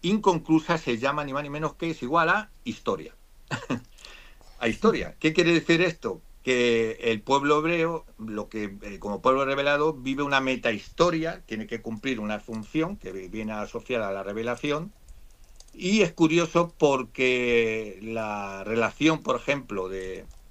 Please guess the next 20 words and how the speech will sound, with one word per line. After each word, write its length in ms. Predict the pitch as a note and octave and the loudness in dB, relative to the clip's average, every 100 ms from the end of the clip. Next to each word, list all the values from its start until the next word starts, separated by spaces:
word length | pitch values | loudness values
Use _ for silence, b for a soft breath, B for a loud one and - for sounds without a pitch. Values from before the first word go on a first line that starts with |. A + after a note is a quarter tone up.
| - - - - - - - | -20 -20 -20 -20 -20 -20 -4
que 100 | A2+ | 0
tenemos 440 | - A2 D3+ B2+ G2+ | 2 4 4 4 2
de, 240 | G2+ F#2 | 0 -2
de 260 | F2+ F#2 G2+ | -4 0 4
ojo, 460 | E3 C#3+ C#3 C3+ | 4 2 0 0
con 220 | - G2+ | -2 0
or, 260 | B2+ C3+ C3+ | 2 2 2
¿no? 180 | A#2 A#2 | 0 -2
Allí, 480 | F#2 B2+ B2+ B2 A#2 | -2 -2 0 0 0
or, 440 | C3 C3 B2 A2+ | 2 0 0 -4
luz, 420 | F#2+ B2+ C3 B2+ C3 | -6 -2 0 -2 0
ojo, 340 | C3+ B2+ A#2+ | 0 0 -2
todo 220 | A#2 A#2 | -2 -2
esto, 380 | C3 B2+ C3 D3+ b b b b b b | -2 -4 -8 -8 b b b b b b
eh, 320 | A2 A2 G#2+ | -2 0 0
tiene 220 | B2+ D3 | 0 0
que 120 | D#3 C#3 | 2 0
ver 160 | C3+ | 0
mucho 460 | C#3 C#3 - D3+ D3 - - | -2 -6 -4 -4 -4 -14 -4
con 320 | C3 C#3 D#3 | 0 0 -2